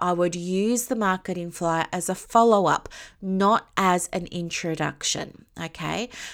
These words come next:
So I would encourage you to arrange a time to meet with somebody that you would like to receive referrals from, because their philosophies and values and the work that they do and the clients they serve are aligned with you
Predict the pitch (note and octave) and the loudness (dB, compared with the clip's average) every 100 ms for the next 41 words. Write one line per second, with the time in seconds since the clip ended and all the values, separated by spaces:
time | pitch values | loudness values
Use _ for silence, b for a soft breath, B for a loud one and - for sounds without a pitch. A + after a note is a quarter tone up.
0 | B - G#3 F#3 F#3 - G3 G3 F#3+ F3+ | B 2 6 6 6 4 4 6 4 2
1 | G3 F#3 G3 - G3+ G#3 G#3 - F3 F3 | 0 2 -2 0 4 4 2 -2 -2 -2
2 | - E3+ - E3+ E3+ E3+ G3 - - - | 0 0 -2 -4 -2 0 0 -2 -4 -4
3 | F3 F3 E3+ E3 E3+ F3+ A3 - G3 G#3 | -4 -4 -6 -4 -4 -4 -4 -2 0 2
4 | G#3+ F#3+ - F#3 E3 E3 D#3 D#3 - - | 2 2 0 0 0 2 2 2 0 -2
5 | A#3 A3 G#3 G3+ F#3+ F#3 F3+ E3 E3+ - | 0 0 0 -2 -2 -4 0 0 0 -2
6 | E3+ E3+ E3 - E3+ D#3 - B B B | -2 -2 -6 -4 -2 -2 -4 B B B
7 | D3+ D3+ F#3 F#3 - F3+ F3+ F3+ F3+ E3+ | -4 4 6 6 4 4 4 2 -2 -4
8 | E3+ E3 D#3 D#3+ D#3+ E3 E3+ D#3+ D#3 E3 | -2 2 2 2 0 0 -2 -2 2 2
9 | E3+ - - E3 D#3+ E3+ D#3+ D#3+ D#3 D3+ | 2 -4 -2 -2 0 0 2 0 -2 -6
10 | - E3 E3 - D#3+ D#3+ - E3 D#3 D#3 | -4 -2 -2 -4 -4 -2 0 2 2 0
11 | B B B F#3 F3+ E3+ E3+ D#3+ E3+ F3 | B B B 0 2 4 2 2 0 -2
12 | E3+ D#3+ - D#3+ D#3 G#3+ F#4+ | -4 -4 -2 4 6 6 4